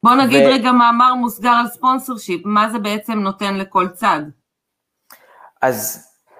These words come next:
Speaker 2: ספונסרשיפ זה דבר מאוד מאוד גמיש,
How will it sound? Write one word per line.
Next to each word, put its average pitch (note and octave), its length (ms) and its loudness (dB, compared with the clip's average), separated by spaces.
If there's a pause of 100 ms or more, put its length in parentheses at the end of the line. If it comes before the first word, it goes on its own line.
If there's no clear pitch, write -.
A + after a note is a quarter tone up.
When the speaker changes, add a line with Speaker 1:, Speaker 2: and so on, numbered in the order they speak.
(160)
Speaker 2:
ספונסרשיפ A#3 580 0
זה D#3+ 100 -2
דבר C3+ 520 2
מאוד C#3 340 0
מאוד C#3+ 220 -2
גמיש, A2+ 720 -6